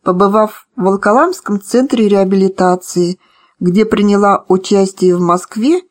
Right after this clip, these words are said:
в игре "Киси". Тогда-то я сочинила "Приветствие" и также несколько стихов, посвященных нашему центру. Участвовала в областном поэтическом конкурсе,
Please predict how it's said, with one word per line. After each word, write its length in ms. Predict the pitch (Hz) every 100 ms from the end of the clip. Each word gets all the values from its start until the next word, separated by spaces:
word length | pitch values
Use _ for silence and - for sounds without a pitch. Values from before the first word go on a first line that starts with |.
| _ _ _ _ _ -
в 200 | 185 208
игре 300 | 202 302 359
"Киси". 680 | - 277 - - 175 165 - _ _ -
Тогда-то 440 | 220 226 359 370
я 180 | 202 208
сочинила 720 | 214 202 214 240 320 294 285 - _ _ _ -
"Приветствие" 960 | 262 247 196 185 - - 175 170 165 185 _ _ _
и 140 | 262
также 340 | 269 359 302 190
несколько 560 | 208 302 - 185 180
стихов, 500 | 180 - 185 - -
посвященных 800 | - 180 - 180 - 285 254 254
нашему 540 | 185 220 - 208 208 208 _ _ _ _
центру. 720 | - 185 175 170 180 170 175 _ _ _ _ _
Участвовала 580 | 226 226 370 381 247 208
в 80 | 208
областном 480 | 208 220 226 359 370
поэтическом 760 | 202 196 294 - - - 196
конкурсе, 840 | - - 190 190 185 - - 190